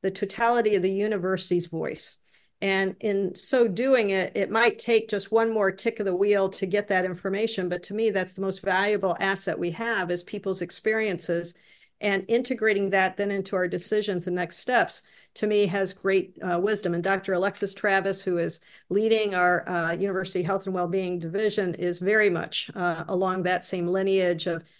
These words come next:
of bringing in the information. So our goal really is to hear, um, what is, um, uh,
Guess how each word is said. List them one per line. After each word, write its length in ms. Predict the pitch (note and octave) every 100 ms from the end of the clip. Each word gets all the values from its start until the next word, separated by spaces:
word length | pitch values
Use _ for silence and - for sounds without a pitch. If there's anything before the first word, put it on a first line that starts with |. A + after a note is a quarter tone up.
| _ -
of 320 | F3+ E3+ -
bringing 540 | E3+ G#3+ A#3+ A3 G3
in 380 | G3 G3+ F#3+ F3+
the 380 | F3 F3+ F3 -
information. 720 | F#3+ F#3 F#3+ F3 F3+ - D#3+ D#3
So 160 | G#3
our 120 | G#3
goal 340 | G#3 C#4 D#4 B3
really 340 | A3+ A3 F#3+
is 260 | G3 F#3+ -
to 260 | - F3+
hear, 680 | E3+ - A#3+ A3+ A3 A3 A3 - _ _ _ -
um, 300 | F#3+ F#3 F3+
what 440 | F#3 G#3 G3+ D#3+
is, 540 | G3+ G3 F#3+ F3 - -
um, 400 | F#3 F3+ F3 E3+ E3+ - -
uh, 260 | F3 D#3+